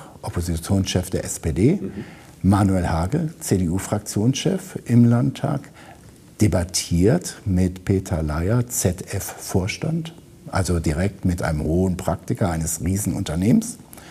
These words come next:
Und eingeordnet wird's von Giulia Menilo, die kommt auch von der Akademie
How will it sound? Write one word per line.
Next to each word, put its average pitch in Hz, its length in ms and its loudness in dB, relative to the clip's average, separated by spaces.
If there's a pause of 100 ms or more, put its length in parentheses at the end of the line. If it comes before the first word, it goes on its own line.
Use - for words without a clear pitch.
(640)
Und 135 200 2
eingeordnet 127 720 2
wird's 110 180 0
von 101 160 0
Giulia 104 320 4
Menilo, 110 560 6
die 87 200 -4
kommt 101 440 -2
auch - 140 0
von 110 180 0
der 82 100 0
Akademie 87 600 -2